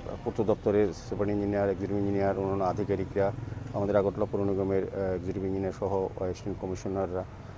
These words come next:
সার্বিকভাবে, আহ, টোটালি একটা উচ্চ পর্যায়ের টিম এটা আমরা আজকে ভিজিট করেছি। এবং এটা আমরা, আহ, দেখেছি, উম, তাদের যে দাবি বা তাদের যে, আহ, বলা যে রাস্তাটা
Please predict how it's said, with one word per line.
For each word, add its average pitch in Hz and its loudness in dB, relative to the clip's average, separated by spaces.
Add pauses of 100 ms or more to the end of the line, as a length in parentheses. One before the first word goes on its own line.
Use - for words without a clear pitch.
(200)
সার্বিকভাবে, 135 0
আহ, - -4 (320)
টোটালি 139 2
একটা 143 4
উচ্চ 131 0
পর্যায়ের 113 4 (120)
টিম 123 4 (220)
এটা 101 4
আমরা 98 8
আজকে 95 -2
ভিজিট 95 -6
করেছি। 101 -2 (500)
এবং 120 2
এটা 135 4
আমরা, 139 2
আহ, 107 4
দেখেছি, 113 -2
উম, 101 2 (160)
তাদের 104 0
যে 113 4
দাবি 107 4
বা 107 6
তাদের 98 2
যে, 104 0 (340)
আহ, 101 0
বলা 101 10
যে 92 6
রাস্তাটা 98 4